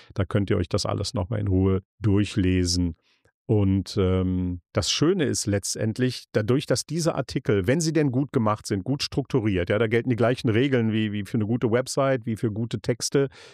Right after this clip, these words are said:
im Netz, gut strukturiert, lesbar, fachliche Tiefe, trotzdem verständlich, all diese Dinge. Und wenn die dann auf so einem Portal ist, dann haben natürlich auch Online-Suchmaschinen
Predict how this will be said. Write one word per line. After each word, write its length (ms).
im 140
Netz, 340
gut 200
strukturiert, 680
lesbar, 540
fachliche 480
Tiefe, 340
trotzdem 360
verständlich, 640
all 100
diese 280
Dinge. 300
Und 380
wenn 220
die 120
dann 180
auf 100
so 80
einem 120
Portal 520
ist, 420
dann 260
haben 140
natürlich 460
auch 380
Online-Suchmaschinen 1700